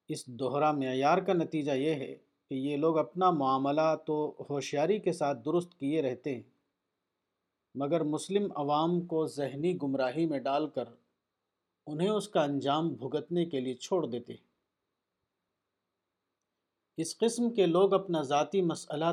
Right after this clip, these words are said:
تو ہوشیاری کے ساتھ درست کر لیتے ہیں، مگر وہ عوام کو بدستور بے شعوری کی حالت میں چھوڑ دیتے ہیں تاکہ وہ اس کی بھاری قیمت ادا کرتے رہیں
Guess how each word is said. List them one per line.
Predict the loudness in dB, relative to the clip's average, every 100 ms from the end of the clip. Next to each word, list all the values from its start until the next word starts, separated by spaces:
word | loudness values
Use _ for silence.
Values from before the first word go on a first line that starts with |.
| 0
تو | -2
ہوشیاری | 0 -2 0 2 2
کے | 2 2
ساتھ | 2 0 6
درست | 6 4 -2
کر | -2
لیتے | -2 -4 -6
ہیں، | -6 _ _ _ _ _ _ _ _ _ _ _ _ -8
مگر | 0 2
وہ | 4 2
عوام | 2 2 4 2 2
کو | 0 -4
بدستور | -4 -4 -2 -4 2 2
بے | 2 -2
شعوری | -2 -2 2 4 4
کی | 0
حالت | -2 0 -2 -4
میں | -8
چھوڑ | -2 0 0
دیتے | -2 -8 -12
ہیں | -16 _ _ _ _ _ _ _ _ _ _ _ _ -2
تاکہ | -2 2 2
وہ | 2 0
اس | -2
کی | -6 -6
بھاری | -2 0 2
قیمت | 2 2 2 2
ادا | 2 2
کرتے | 2 -2 -4 -4
رہیں | -4 -8